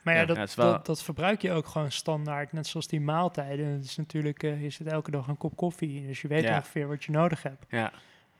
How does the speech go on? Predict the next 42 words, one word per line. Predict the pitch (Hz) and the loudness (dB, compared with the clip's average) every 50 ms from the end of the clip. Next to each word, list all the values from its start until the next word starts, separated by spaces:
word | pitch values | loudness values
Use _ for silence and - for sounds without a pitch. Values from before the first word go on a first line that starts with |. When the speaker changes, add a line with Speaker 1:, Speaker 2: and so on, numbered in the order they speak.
| _ - | _ -4
Speaker 2:
En | - 131 | -2 0
het | 127 - | 4 4
is | 131 - | 2 6
voor | - 160 | 6 6
de | 151 139 | 6 8
retailer, | 131 165 185 180 170 151 139 131 120 | 6 4 6 8 6 6 6 6 6
dat | 143 147 151 | 4 4 4
is | - - | 4 2
ook, | - 147 156 - | 2 2 4 4
hè. | 107 | 2
Het | 104 117 131 131 - | 2 2 2 0 -2
is | 135 127 - - - _ _ - _ _ - | -6 -8 -8 -10 -16 _ _ -20 _ _ -16
voor, | - - - 120 113 113 117 113 110 104 - - | -16 -10 -8 -6 -4 -2 -2 0 -2 -2 -4 -6
eh, | - 107 110 110 107 107 107 104 104 101 | -8 -6 -4 -4 -2 -2 -2 -2 -4 -4
eh, | - - _ _ _ _ _ - - - 50 50 50 | -6 -10 _ _ _ _ _ -18 -18 -16 -14 -12 -14
voor | - - - - 113 | -12 -12 -8 -6 -6
een | 113 | -6
ondernemer | - - 123 120 120 123 131 139 127 101 | -4 -4 -4 -2 0 2 2 2 2 0
is | 110 110 | -2 -4
het | - | -6
natuurlijk | 113 107 - 113 - - 90 | -10 -6 -4 -4 0 0 0
ook | 127 135 | 0 0
handig. | - - 95 98 98 92 92 | -2 -8 -8 -8 -8 -12 -10
Want | 90 104 104 | -8 -8 -8
je, | 104 110 | -8 -4
en | - - 127 131 123 | 0 2 2 2 2
je | 113 104 | 0 -2
bindt | 98 95 110 104 104 - - - | 0 0 0 0 0 -6 -10 -8
een, | - 110 101 95 92 92 - _ _ - - - - - - - - - _ _ _ _ - | -8 -8 -8 -8 -10 -12 -16 _ _ -20 -20 -20 -20 -20 -20 -20 -20 -20 _ _ _ _ -8
ehm, | - 101 101 98 95 95 95 92 92 90 | -6 -4 -2 -2 -2 -2 -4 -4 -4 -4
je | 90 90 107 | -4 -4 -2
bindt | 101 117 113 101 117 | 0 0 0 0 -2
een | - | -2
klant | - 113 110 120 135 | 2 2 2 4 6
aan | 147 139 151 180 220 | 6 6 6 6 4
je, | 254 240 | 2 0
want | 185 123 - | 0 0 -2
je | 110 | -2
hebt | 104 - - | -4 -2 -6
gewoon | - - 120 123 | 0 4 4 4
elke | 117 - 110 | 4 2 0
maand, | 110 110 107 104 104 104 101 - - - - - | 0 2 4 4 2 2 -2 -4 -10 -14 -16 -20